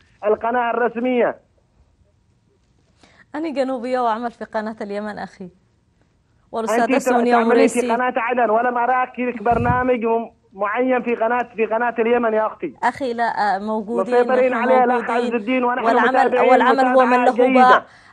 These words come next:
Speaker 2: آه، المسألة ليست مناطقية وليست عنصرية، وإنما، آه، كل الذي تقدم وكل الذي عمل وكل الذي نجح بعمله وترك أثر وبصمة لابد أن يكون له رصيد.
Speaker 1: نحن،
Speaker 2: بالتالي
Speaker 1: نحن لا
Speaker 2: نحن
Speaker 1: نختلف،
Speaker 2: نعمل
Speaker 1: لا نخت-، لا
Speaker 2: ولا،
Speaker 1: نختلف.
Speaker 2: ولا
Speaker 1: نحن
Speaker 2: توجد أي
Speaker 1: اليوم نتكلم
Speaker 2: مناطقية.
Speaker 1: تحت ظل الشرعية.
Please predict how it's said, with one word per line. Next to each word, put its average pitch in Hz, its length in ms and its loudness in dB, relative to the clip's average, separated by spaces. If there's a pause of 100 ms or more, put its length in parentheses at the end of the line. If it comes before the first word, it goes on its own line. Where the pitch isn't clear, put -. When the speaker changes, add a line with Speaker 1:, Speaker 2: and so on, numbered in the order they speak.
Speaker 2:
آه، - 280 0
المسألة 254 500 -4
ليست 269 380 -6
مناطقية 233 680 -6
وليست 214 640 -6
عنصرية، 220 680 -2
وإنما، 214 420 -4 (340)
آه، 214 280 0
كل 240 300 -4
الذي 220 400 0
تقدم 220 540 -4
وكل 214 340 -6
الذي 214 280 -6
عمل 214 280 -4
وكل 226 260 -6
الذي 226 260 -8
نجح 269 380 -2
بعمله 202 600 -6 (240)
وترك 208 320 -8
أثر 208 340 -10
وبصمة 196 600 -10 (240)
لابد 196 300 -10
أن 190 120 -12
يكون 185 260 -14
له 185 200 -10
رصيد. 185 380 -12
Speaker 1:
نحن، 202 240 -4
Speaker 2:
بالتالي 233 240 -4
Speaker 1:
نحن 262 140 -4
لا 277 100 -2
Speaker 2:
نحن 294 300 -2
Speaker 1:
نختلف، 226 180 -2
Speaker 2:
نعمل 214 180 -4
Speaker 1:
لا 233 180 0
نخت-، 269 220 -8
لا 220 40 -8
Speaker 2:
ولا، 240 280 2
Speaker 1:
نختلف. 247 200 -2
Speaker 2:
ولا 240 120 0
Speaker 1:
نحن 240 80 -4
Speaker 2:
توجد 254 120 -2
أي 240 100 0
Speaker 1:
اليوم 240 540 -2
نتكلم 247 200 -2
Speaker 2:
مناطقية. 247 300 -2
Speaker 1:
تحت 220 220 -4
ظل 247 260 -2
الشرعية. 226 600 -2